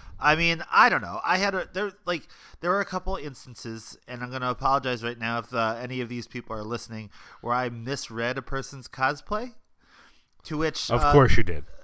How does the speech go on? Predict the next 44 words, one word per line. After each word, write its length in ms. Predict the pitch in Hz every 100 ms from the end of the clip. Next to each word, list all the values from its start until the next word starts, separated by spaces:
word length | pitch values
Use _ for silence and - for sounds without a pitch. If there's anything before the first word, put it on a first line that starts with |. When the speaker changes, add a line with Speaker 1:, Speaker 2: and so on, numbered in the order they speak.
| - -
Speaker 1:
Oh, 380 | 143 147 131 120
man. 480 | 110 113 107 101 107
You 120 | 139
know, 220 | 135 135
one 420 | 123 110 120 139 165
of 100 | 147
the 80 |
things, 320 | 135 135 123 107
this 180 | 117
one 320 | 113 135 135 120 104
gentleman 640 | 127 123 120 120 113 120 -
had 260 | 123 113
a 40 | 107
very 240 | 107 107
long 580 | 107 107 110 113 113 98 -
duster 580 | 113 - 123 113 110 107 -
coat, 400 | - 120 123 -
like 200 | 101 104
a 40 | 95
trench 300 | - 143 -
coat, 300 | 151 147 - - - - _
and 60 | 107
he 60 |
had 100 | 101
long 240 | 101 104 98
black 240 | 104 101
hair 480 | 151 175 151 147 143 - _ _
and 100 | 113
a 40 |
backwards 500 | 107 113 120 123 110
baseball 340 | - 175 - 143
hat 380 | 123 131 131 -
and 120 | 107
a 40 |
beard. 440 | 101 165 156 135 131 _ _ _
And 100 | 123
I 140 | 156
said, 400 | 190 - 143 143 - _ -
"Hey, 200 | 220 233
man, 340 | 196 202 202 - _ _
great 380 | - 123 160 220
Silent 420 | - 185 202 220
Bob 280 | 196 247 254
cosplay. 500 | 156 139 123 - 107